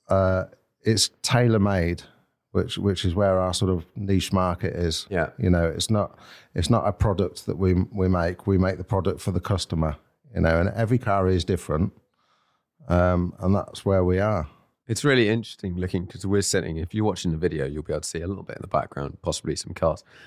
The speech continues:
Speaker 2: Um, and when I can look down, and actually there seems to be a slight theme at the moment. If I look, poke around a little bit, there's a little bit of green, and there's a lot of orange, actually. Um,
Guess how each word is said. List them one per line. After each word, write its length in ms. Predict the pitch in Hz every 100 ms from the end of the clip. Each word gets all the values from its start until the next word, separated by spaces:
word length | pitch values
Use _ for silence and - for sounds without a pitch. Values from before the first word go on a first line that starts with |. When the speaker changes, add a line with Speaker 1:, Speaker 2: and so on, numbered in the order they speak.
| -
Speaker 2:
Um, 240 | - 82 90 - -
and 140 | 113 110
when 100 | 107
I 40 |
can 140 | 110
look 200 | 123 127
down, 300 | 127 110 101
and 100 | 90
actually 220 | 107 - 110
there 100 | 113
seems 300 | - 151 139
to 60 |
be 100 | 104
a 80 | 110
slight 400 | 107 - 135 127
theme 360 | - - - 76 - _ _ _
at 80 | -
the 60 | 87
moment. 420 | 76 73 160 - _ _ _ _ _ _
If 120 | -
I 180 | 82 - -
look, 320 | 101 90 -
poke 200 | - 101
around 120 | 92
a 60 | 85
little 100 | 95
bit, 160 | 82 - - -
there's 80 | 117
a 40 |
little 100 | 143
bit 120 | 135
of 60 | 107
green, 420 | 117 95 73 95 - _ _ _ _ _ -
and 100 | 92
there's 120 | 90
a 40 |
lot 120 | 101 92
of 140 | 80 - _ _
orange, 360 | 107 123 73 -
actually. 380 | - - 87 139 _ _ _ _ _
Um, 460 | 85 82 82 82